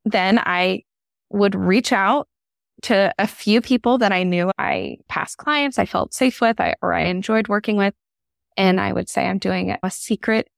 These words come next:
mini group. Do you want to be a part of it or do you not want to?" That was my baby step. I didn't do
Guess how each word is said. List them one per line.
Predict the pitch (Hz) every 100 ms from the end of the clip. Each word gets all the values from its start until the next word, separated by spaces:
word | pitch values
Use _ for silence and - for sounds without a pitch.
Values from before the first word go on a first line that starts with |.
| _ _
mini | 202 202 180
group. | 175 185 175 - - _ _ _
Do | - 180
you |
want | 175 185
to |
be | 190 196
a |
part | - 180
of | 190
it | 196
or | 196
do | -
you | 175
not | 170 -
want | - -
to?" | - 50 202 -
That | 180 214
was | 202
my | 180
baby | 170 165 165
step. | 180 - - _ _ _ _ -
I |
didn't | 196 185 190
do | 208